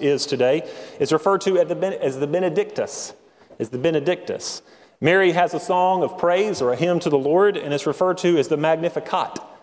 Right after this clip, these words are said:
in Luke one. Simeon has a song of salvation in Luke two, which is known as the, this is the lesser known Latin name, but the Nunc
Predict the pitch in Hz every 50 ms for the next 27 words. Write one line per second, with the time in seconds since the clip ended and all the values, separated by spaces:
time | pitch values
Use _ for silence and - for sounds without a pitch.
0 | - _ _ _ _ 123 120 120 135 139 135 - 120 123 127 139 165 185 185 -
1 | - - - - - - - - _ _ _ _ _ _ - - - - - -
2 | - 190 214 220 214 202 175 156 160 156 151 143 147 139 - - 180 185 185 165
3 | 143 - 170 151 139 131 147 156 165 - 202 175 147 135 135 139 139 139 - -
4 | 185 202 208 185 165 - - 120 120 143 147 156 160 151 131 - 123 127 117 113
5 | 117 - 143 - - 170 135 - 139 123 143 180 180 - 160 139 135 127 127 120
6 | 117 123 139 - - 123 113 117 127 131 131 139 147 143 120 127 - - 120 120
7 | 135 156 175 165